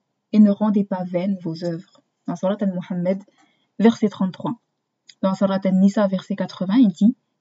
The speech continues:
Quiconque obéit au messager, obéit certainement à Allah.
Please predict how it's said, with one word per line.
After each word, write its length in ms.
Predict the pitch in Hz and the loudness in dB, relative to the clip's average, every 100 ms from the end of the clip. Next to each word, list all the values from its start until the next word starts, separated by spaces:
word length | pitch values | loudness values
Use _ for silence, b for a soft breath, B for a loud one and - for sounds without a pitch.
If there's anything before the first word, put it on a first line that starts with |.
| _ - | _ 2
Quiconque 400 | 240 285 302 - | 4 6 4 4
obéit 400 | 220 220 208 240 | 2 4 4 4
au 80 | |
messager, 520 | 208 202 196 175 175 196 _ _ | 4 2 0 -4 -6 -8 _ _
obéit 320 | 196 175 202 | -4 0 0
certainement 540 | 226 202 - 185 196 185 | 0 -4 -2 0 2 0
à 120 | - | -4
Allah. 300 | 180 165 | -8 -6